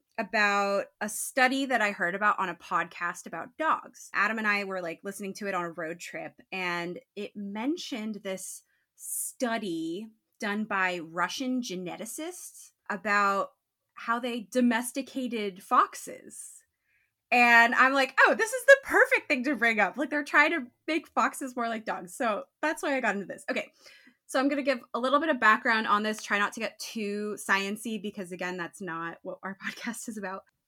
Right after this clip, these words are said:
So for the last sixty-one years, a team of Russian geneticists led by Ludmila Trut, hopefully I'm pronouncing her name correctly, um, have been running what is called one of the most important biology experiments of the twentieth and now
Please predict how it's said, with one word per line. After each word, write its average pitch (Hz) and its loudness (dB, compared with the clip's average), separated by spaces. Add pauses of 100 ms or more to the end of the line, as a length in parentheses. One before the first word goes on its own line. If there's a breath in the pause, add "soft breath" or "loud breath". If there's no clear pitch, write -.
(140)
So 254 -8
for 262 -4
the 233 -4
last 233 6
sixty-one 254 -2
years, 170 -4
a 208 -10
team 208 -8
of 247 -6
Russian 196 -6
geneticists 185 -8
led 180 -6
by 180 -2
Ludmila 208 -6 (140)
Trut, - -10
hopefully 190 -14
I'm 180 -10
pronouncing 180 -14
her 180 -10
name 220 -10
correctly, 285 -8 (480 loud breath)
um, 214 -2
have 220 -8
been 226 -6 (160)
running 277 -2 (380)
what 240 -6
is 247 -4
called 233 0
one 214 -2
of 208 -6
the 247 0
most 185 -4
important 214 -6 (220)
biology 196 0
experiments 175 -6
of 175 -6
the 185 -8
twentieth 196 -4
and 175 -8
now 165 -6